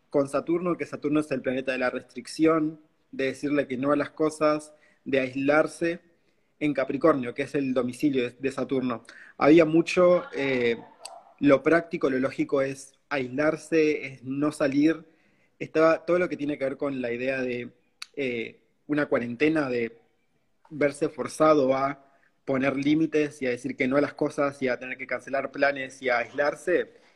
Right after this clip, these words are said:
estaba muy presente en el cielo el año pasado. En particular, esa conjunción fue muy fuerte a finales de, de febrero, principios de, de marzo, cuando a nivel mundial se empezaron a anunciar de manera oficial las cuarentenas y los cierres de bordes.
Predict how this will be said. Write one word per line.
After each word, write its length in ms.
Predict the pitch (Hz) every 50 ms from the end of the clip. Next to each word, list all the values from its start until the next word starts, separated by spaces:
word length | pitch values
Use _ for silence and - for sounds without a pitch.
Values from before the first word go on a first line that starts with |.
| _ _
estaba 360 | - 131 120 - 151 151 143
muy 200 | 123 127 135 147
presente 380 | 143 131 127 123 - 131 120 117
en 60 | 113
el 60 | 113
cielo 260 | 117 - 131 117 117 117
el 80 | 117
año 180 | 120 120 123 117
pasado. 460 | 123 120 - 135 123 123 127 123 - - - _ _ _ -
En 180 | 151 147 139 139
particular, 480 | 143 135 131 - 131 123 147 156 165
esa 200 | 175 170 - 143
conjunción 460 | 139 131 123 - 135 127 - 160 156
fue 140 | 151 - 147
muy 240 | 139 139 143 151 156
fuerte 260 | 151 - 156 139 147
a 40 | 139
finales 480 | - 131 127 127 135 143 147 151 143 139
de, 320 | 123 120 120 120 120 - -
de 100 | 127 127
febrero, 400 | - 131 127 127 139 143 147 139
principios 520 | 135 127 120 - - 139 127 135 135 127
de, 180 | 131 123 120 120
de 200 | 120 - 123 127
marzo, 440 | 131 139 143 143 - - 180 190 185 - - - _ _ _
cuando 500 | - - 139 135 135 131 131 131 127 - -
a 80 | 135
nivel 220 | 131 135 135 135 139
mundial 580 | 143 143 139 135 131 135 139 143 147 151 151 151
se 120 | - -
empezaron 340 | 135 123 123 - - 135 135
a 40 | 135
anunciar 380 | 127 120 120 - 139 135 131
de 80 | 127 123
manera 240 | 123 120 123 131 127
oficial 460 | - - 120 - - 135 135 131 127
las 120 | 123 -
cuarentenas 680 | - - 117 113 117 117 139 143 147 147 143 143 - -
y 140 | 123 117 117
los 160 | 117 117 -
cierres 240 | - 127 120 113 110
de 60 | 120
bordes. 440 | 117 120 123 113 113 - - -